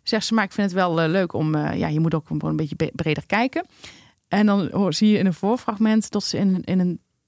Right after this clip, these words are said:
in een stoel liggen, allebei, die, die dochter en die Petri.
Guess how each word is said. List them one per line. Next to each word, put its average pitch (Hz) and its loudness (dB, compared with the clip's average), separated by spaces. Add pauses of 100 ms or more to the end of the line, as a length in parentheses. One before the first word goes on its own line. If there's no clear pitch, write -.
in 175 -4
een 175 0
stoel 254 2
liggen, 220 2
allebei, 190 2
die, 190 0
die 175 0
dochter 196 0
en 170 0
die 170 0 (400)
Petri. 180 0